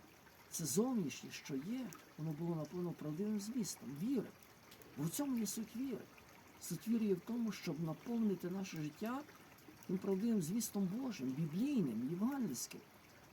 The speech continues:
А тоді те все зов-, е, зовнішнє буде тільки служити нашому вдосконаленню, служити правдивому такому, е, вияву поклоніння Богові. Але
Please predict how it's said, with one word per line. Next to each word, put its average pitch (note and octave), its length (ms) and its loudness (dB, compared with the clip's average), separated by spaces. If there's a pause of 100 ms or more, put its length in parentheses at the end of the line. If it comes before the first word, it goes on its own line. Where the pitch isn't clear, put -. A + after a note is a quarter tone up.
(220)
А - 80 4
тоді F#3 260 -2
те A#3 140 0
все G#3+ 240 2
зов-, G#3+ 460 0
е, D#3 120 4
зовнішнє B3 580 -2 (380)
буде F3 180 4
тільки G#3 300 0
служити A3+ 640 -2 (1200)
нашому F3+ 420 2
вдосконаленню, F3+ 800 -2
служити F#3+ 500 6 (440)
правдивому F#3+ 520 6
такому, F#3+ 540 8 (340)
е, D3+ 260 6 (760)
вияву G3 400 6
поклоніння G3+ 680 2
Богові. G3 380 2 (640)
Але C#3 320 0